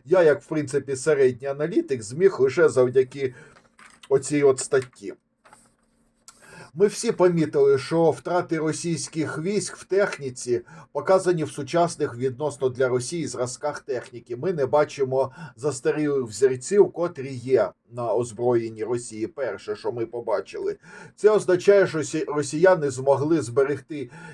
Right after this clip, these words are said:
якусь кількість ударних частин і озброїти їх коштом інших частин сучасною технікою. Це нічого поганого не означає, але означає можливість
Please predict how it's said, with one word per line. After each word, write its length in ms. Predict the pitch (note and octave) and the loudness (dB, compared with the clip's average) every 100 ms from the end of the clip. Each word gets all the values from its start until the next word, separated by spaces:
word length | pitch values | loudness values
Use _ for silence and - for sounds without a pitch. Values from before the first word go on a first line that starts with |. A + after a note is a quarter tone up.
| - | -10
якусь 360 | C#3 D3 D#3 | -6 -2 -4
кількість 440 | - D#3+ C#3 C#3 C#3+ | -4 -6 -4 -6 -6
ударних 460 | C#3+ D#3 C#3 C3+ | 2 2 2 -2
частин 420 | B2+ D3 B2+ F#3 F3 | -4 -6 4 4 4
і 80 | C#3+ | 4
озброїти 760 | C#3 C3 B2 D3+ C3+ C3 C3 | 2 2 0 4 4 4 -4
їх 180 | C3 B2+ | -6 -4
коштом 440 | C#3 C#3 B2+ C3 B2 | -2 -4 -4 -10 -8
інших 420 | E3 E3+ C#3+ B2 | -10 -8 -10 -10
частин 360 | C3 B2 E3 | -10 -10 -12
сучасною 600 | C#3+ A#2+ A#2+ C#3+ C#3 C3+ B2+ | -10 -10 -4 -4 -4 -10 -12
технікою. 560 | A#2+ F#2+ - G#2+ A#2 | -10 -12 -14 -18 -12
Це 140 | A#2+ F3 | -8 -8
нічого 340 | B2 C3+ B2 | -6 -4 -4
поганого 540 | B2 A2+ B2 A#2 A2+ | -6 -6 -6 -4 -8
не 140 | A#2+ B2+ | -6 -8
означає, 720 | A#2+ D3 D3 F#3 A3+ G3+ F3+ - D#3+ - | -10 -10 -8 -4 0 -2 -2 -10 -18 -6
але 240 | D3+ E3+ | -2 0
означає 460 | C3+ D3 C3 F#3 D#3+ | 0 -2 2 2 4
можливість 580 | C#3 C3 D#3+ C3+ B2+ | 0 -2 -2 -2 -6